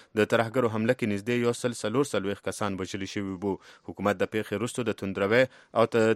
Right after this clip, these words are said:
او د ترهګرۍ د مخنیوي لپاره قومي قابل عمل تګلاره اعلان کړې وه۔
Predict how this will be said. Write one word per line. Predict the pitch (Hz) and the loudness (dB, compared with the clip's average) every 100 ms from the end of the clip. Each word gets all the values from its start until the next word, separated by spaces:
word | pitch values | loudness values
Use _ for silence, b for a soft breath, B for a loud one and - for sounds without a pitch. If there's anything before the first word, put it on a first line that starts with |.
| - _ - | 0 _ 4
او | 107 | 4
د | 107 | 4
ترهګرۍ | 107 110 110 110 120 131 120 b b - | 0 0 0 0 2 2 0 b b -2
د | 107 | 4
مخنیوي | 110 117 - 139 | 4 4 0 0
لپاره | 143 117 117 | 0 2 2
قومي | 120 107 104 120 | 2 0 0 0
قابل | - 104 98 98 | 0 0 0 0
عمل | 92 120 127 | 0 0 -2
تګلاره | - 90 107 101 92 - | -2 -2 2 2 2 -2
اعلان | 104 101 | -4 -4
کړې | 98 - 95 | -4 -4 -4
وه۔ | 90 92 | -2 -4